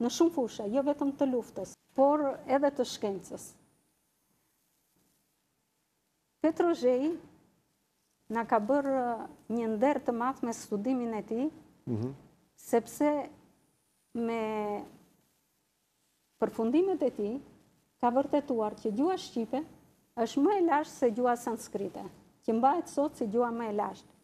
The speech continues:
Speaker 1: Jo vetëm kaq, po ka treguar dhe metodën.
Speaker 2: Po.
Speaker 1: Se neve, po të dëgjosh studiusit, ë, e sotëm, modern, të shekullit njëzet e një, të gjithë gjuhët e Europës i nxjerrin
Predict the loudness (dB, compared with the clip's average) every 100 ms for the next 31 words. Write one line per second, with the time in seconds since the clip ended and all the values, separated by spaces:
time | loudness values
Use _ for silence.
0 | 4 4 6 4 4 4 0 -4 -20 _
1 | _ _ _ -2 6 6 6 2 4 2
2 | 2 0 0 2 2 2 -2 -6 -10 -18
3 | _ _ _ _ -6 -4 -4 -10 -20 _
4 | -8 -2 0 2 2 2 2 0 -2 -6
5 | -16 -2 0 2 0 0 2 2 0 -2
6 | -2 -2 -4 -6 -4 0 0 0 -4 -4
7 | -4 -2 -2 -6 -10 -12 -18 -20 _ -6
8 | -4 0 0 0 -4 -4 0 2 2 -2
9 | 0 0 0 -2 -2 -4 -6 -6 -4 -4
10 | -4 -8 -20 _ _ _ 0 6 6 4
11 | 2 2 0 -2 2 4 4 2 2 -2
12 | -2 -2 0 0 2 2 0